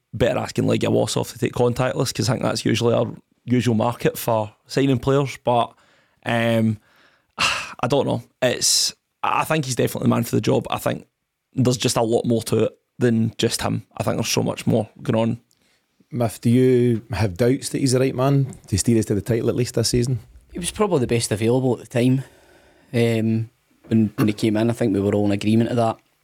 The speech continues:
Speaker 3: I just think the version of Brendan Rodgers that we're getting, a sort of watered down, sanitised version of Brendan Rodgers working with players that he clearly hasn't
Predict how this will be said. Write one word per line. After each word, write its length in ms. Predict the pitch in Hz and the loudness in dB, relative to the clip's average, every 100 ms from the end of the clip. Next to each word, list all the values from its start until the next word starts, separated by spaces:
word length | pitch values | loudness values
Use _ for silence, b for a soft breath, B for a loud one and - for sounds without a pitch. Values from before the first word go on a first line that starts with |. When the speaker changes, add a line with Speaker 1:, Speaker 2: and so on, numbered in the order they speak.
| _ _ _ _ _ _ - b b b b _ - | _ _ _ _ _ _ -20 b b b b _ -6
Speaker 3:
I 60 | |
just 200 | 113 120 | -4 -2
think 160 | 113 113 | -4 -4
the 60 | |
version 340 | 107 110 113 131 | -2 -2 0 -2
of 240 | 113 - | -2 -6
Brendan 340 | - 113 104 104 | -4 -2 0 0
Rodgers 240 | 104 113 | 0 -4
that 100 | - | -6
we're 60 | - | -6
getting, 180 | 107 110 | -4 -4
a 60 | |
sort 180 | 113 117 | -2 0
of 140 | 92 101 | 0 0
watered 320 | 101 - - _ | -2 -2 -10 _
down, 200 | 104 110 | 0 0
sanitised 640 | 107 104 113 117 113 104 | 0 0 -2 -2 -4 -2
version 260 | 107 104 - | -4 -4 -4
of 100 | 101 | -4
Brendan 300 | 110 104 95 | -2 0 0
Rodgers 380 | 101 101 101 - | 0 -2 -8 -6
working 180 | - 101 | -4 -4
with 140 | 101 | -4
players 300 | - 104 98 | 0 0 0
that 140 | 92 - | -6 -8
he 100 | - | -14
clearly 320 | - 101 87 | -4 -2 0
hasn't 300 | 107 104 | -2 -4